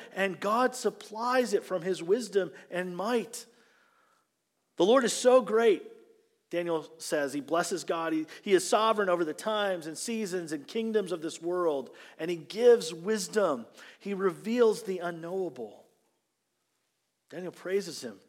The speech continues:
for that. For God gave that wisdom and might and made known the unknowable. Daniel here knows the God who possesses all wisdom and might. And he knows that God reveals or that God gives.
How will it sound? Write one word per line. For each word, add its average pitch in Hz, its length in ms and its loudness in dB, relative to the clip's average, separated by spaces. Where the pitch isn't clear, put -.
for 107 120 -14
that. - 380 -20
For 110 100 -14
God 156 380 -2
gave 170 320 -2
that 131 180 -4
wisdom 113 380 -8
and 107 100 -12
might 101 420 -18
and 131 160 -8
made 151 200 -2
known 160 400 -2
the 131 120 -4
unknowable. 127 600 -4
Daniel 220 440 0
here 143 240 -4
knows 151 720 2
the 135 120 -6
God 113 400 -8
who 113 100 -10
possesses 120 580 -10
all 123 160 -6
wisdom 131 380 -4
and 117 120 -8
might. 107 340 -12
And 139 120 -4
he 143 120 0
knows 196 400 6
that 135 200 -6
God 151 300 -2
reveals 123 880 -2
or 120 80 -12
that 123 100 -6
God 160 380 0
gives. 139 580 -2